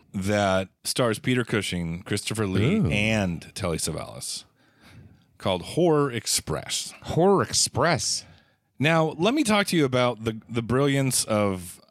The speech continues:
Speaker 1: I don't know if it's an Englishman. I'm assuming it is. It's like that Hammer crew.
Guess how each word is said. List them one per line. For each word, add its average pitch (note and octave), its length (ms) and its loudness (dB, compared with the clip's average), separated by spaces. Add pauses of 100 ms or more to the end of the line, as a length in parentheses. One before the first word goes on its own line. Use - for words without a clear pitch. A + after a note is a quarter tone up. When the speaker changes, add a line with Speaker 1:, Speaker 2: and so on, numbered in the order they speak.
(240)
Speaker 1:
I A#2 60 2
don't E3+ 160 0
know D#3 180 4
if C#3+ 120 -2
it's B2+ 180 -2
an A2+ 100 0
Englishman. E3 560 0
I'm C#3+ 120 2
assuming F3+ 380 2
it G2+ 120 2
is. F#2 240 0
It's - 180 -2
like A#2 220 0
that A2 160 0
Hammer A#2+ 300 0
crew. G#2 520 2